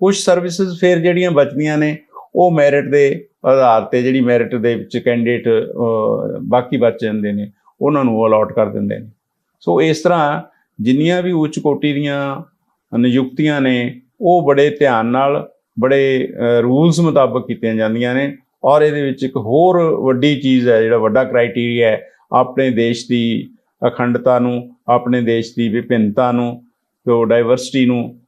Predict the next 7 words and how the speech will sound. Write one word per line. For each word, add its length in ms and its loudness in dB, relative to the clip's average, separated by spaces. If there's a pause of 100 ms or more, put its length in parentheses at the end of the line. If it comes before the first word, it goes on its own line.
(120)
ਮੁੱਖ 260 0
ਰੱਖਦੇ 320 2
ਹੋਏ 360 0 (320)
ਜਿਹੜੇ 360 0
ਵੀ 540 -2
ਸਟੇਟ 520 0
ਸਰਵਿਸ, 380 0